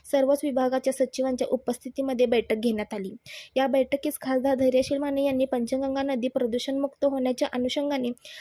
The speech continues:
हातकणंगले लोकसभा मतदारसंघातील इचलकरंजी, हातकणंगले व य-, यड्राव औद्योगिक वसाहतीमध्ये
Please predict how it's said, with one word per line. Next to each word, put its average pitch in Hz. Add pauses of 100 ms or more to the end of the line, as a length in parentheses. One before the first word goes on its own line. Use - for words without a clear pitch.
(160)
हातकणंगले 262
लोकसभा 254
मतदारसंघातील 269
इचलकरंजी, 262
हातकणंगले 240
व 277
य-, 269 (120)
यड्राव 247 (500)
औद्योगिक 247
वसाहतीमध्ये 254